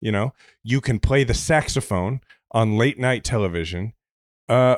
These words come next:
or, you know, you can order an ice cream cone and put on your aviators. Those are your three options. You can't just say, "Just watch and see," and then just walk away. You gotta, like, do something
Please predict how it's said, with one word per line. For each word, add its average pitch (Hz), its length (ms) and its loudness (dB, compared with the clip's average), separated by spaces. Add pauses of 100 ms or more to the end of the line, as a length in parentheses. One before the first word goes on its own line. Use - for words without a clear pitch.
or, 170 500 4
you 143 160 -4
know, 170 260 -2
you 127 280 -2
can 180 180 2
order 190 240 2
an 180 80 0
ice 190 200 2
cream 175 280 0
cone 175 280 2
and 170 100 0
put 175 120 2
on 175 200 0
your 175 100 0
aviators. 101 640 2 (240)
Those 196 240 4
are 226 80 4
your 170 160 2
three 185 340 2
options. 127 500 0 (180)
You 190 100 2
can't 269 240 2
just 214 180 2
say, 190 160 2
"Just 165 220 0
watch 160 280 0
and 151 140 0
see," 196 260 2
and 151 100 2
then 151 100 2
just 143 200 -2
walk 113 300 -2
away. 151 460 2 (340)
You 170 140 0
gotta, 214 260 2
like, 190 300 0
do 208 160 4
something 196 400 2